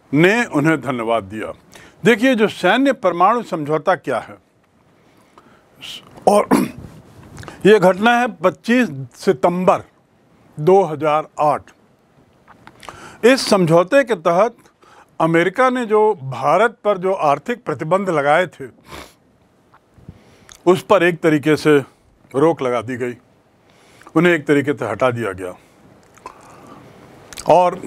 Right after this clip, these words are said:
सैन्य परमाणु समझौता हुआ भारत और अमेरिका के बीच। साथ ही कई अन्य द्विपक्षीय मामलों में भी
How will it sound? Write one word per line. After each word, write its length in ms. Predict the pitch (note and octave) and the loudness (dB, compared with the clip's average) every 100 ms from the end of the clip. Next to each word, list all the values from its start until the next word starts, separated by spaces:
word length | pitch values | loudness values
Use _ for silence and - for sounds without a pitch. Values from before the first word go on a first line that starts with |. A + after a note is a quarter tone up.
| - | -10
सैन्य 580 | - - - F3+ A#3+ A#3 | -10 -6 2 2 2 0
परमाणु 480 | - D#3+ D#3+ E3+ | 2 4 4 2
समझौता 500 | E3 D3+ C3+ D3+ D3+ | 0 -2 0 0 2
हुआ 340 | G3 F3+ F#3 G#3 | 2 2 0 0
भारत 440 | A#2+ B2+ D3 D#3 | -2 0 0 -2
और 120 | D3 C3 | -4 -4
अमेरिका 380 | B2 D3+ F3+ | -4 -4 -2
के 140 | F3+ F3+ | -4 -4
बीच। 240 | E3 F#3 - - _ _ _ | -8 -12 -16 -20 _ _ _
साथ 260 | - F#3+ A3 | 0 0 2
ही 200 | B3+ B3+ - | -4 -6 -2
कई 280 | G3 A3+ C#4+ B3+ | 0 2 0 -2
अन्य 320 | F3 G#3 B3 B3+ | -2 -2 -2 -2
द्विपक्षीय 640 | G3 F3 G3 E3 - A3+ | -2 -2 -2 -6 -6 -4
मामलों 440 | B3+ G3 F3+ F#3+ G3 | 0 2 0 0 -2
में 160 | F3 | -2
भी 240 | C3+ B2 | -4 -8